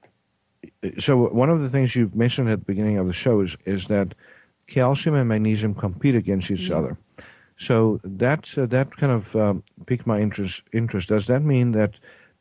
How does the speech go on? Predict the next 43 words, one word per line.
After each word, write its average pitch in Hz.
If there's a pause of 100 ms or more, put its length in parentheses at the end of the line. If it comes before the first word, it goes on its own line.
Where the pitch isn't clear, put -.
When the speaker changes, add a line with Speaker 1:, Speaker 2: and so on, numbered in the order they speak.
Speaker 1:
people, 120 (200)
uh, 98
should 95
not 113
take 123
them 110
together, 107
or 95
should 104
they 95
just 92
take 104
a 107
little 95
bit 82
more? 95 (800)
You 143
know, 117
Speaker 2:
I 233
would 277
Speaker 1:
if 185
Speaker 2:
say 190
don't 180
take 220
them 190
together, 180
or 170
just 180
take 190 (320)
small 175 (220)
doses 170 (180)
and 131
pulse -
it -
throughout 165
the -
day, 156
or 160
either 160
take -
'em 185
totally 160
separate. -